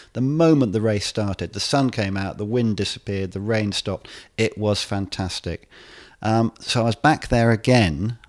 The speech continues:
on Thursday to do a careers evening, to take part in a sort of, like, they got various old boys to be there to talk to the kids about their profession. So I was talking to them about, you know, being a graphic designer, basically saying,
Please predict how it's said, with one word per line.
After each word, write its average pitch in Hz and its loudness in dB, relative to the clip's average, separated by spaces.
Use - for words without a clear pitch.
on 98 0
Thursday 110 2
to 101 -4
do 92 -4
a 92 -4
careers 127 2
evening, 80 -4
to - -16
take - -4
part 92 -6
in 90 -6
a 90 -8
sort 92 -6
of, 87 -8
like, 87 -6
they 95 -6
got - -10
various 92 -2
old 85 -4
boys 82 -6
to 82 -10
be 85 -4
there 80 -6
to 85 -6
talk - -4
to 92 -8
the 95 -6
kids - -10
about - -12
their 85 -10
profession. 98 -4
So 92 -2
I 110 4
was 117 2
talking 107 2
to - -12
them 101 0
about, 92 -2
you 95 -2
know, 87 0
being 98 -2
a 92 -2
graphic 87 -6
designer, 107 0
basically - -10
saying, 90 -8